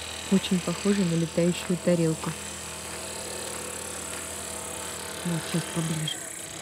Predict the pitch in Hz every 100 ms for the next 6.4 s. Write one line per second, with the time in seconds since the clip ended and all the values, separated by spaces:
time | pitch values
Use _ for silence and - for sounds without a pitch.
0 | - - - - - 156 170 175 160 143
1 | - - - - - - - - - -
2 | - - - - - - - - - -
3 | - - - - - - - - - -
4 | - - - - - 196 233 240 - -
5 | 208 - - 160 160 165 160 - - -
6 | 160 165 160 -